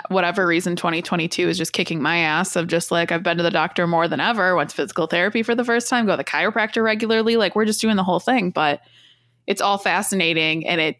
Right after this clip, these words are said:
it's frustrating. It's so frustrating. And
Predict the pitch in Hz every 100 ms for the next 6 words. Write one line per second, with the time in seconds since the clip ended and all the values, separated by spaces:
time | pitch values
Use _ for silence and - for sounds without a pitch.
0 | _ - 170 - - - - - 349 -
1 | 180 151 - 208 190 - 233 370 202 160
2 | - 147 151 - 180 - _ - 180 175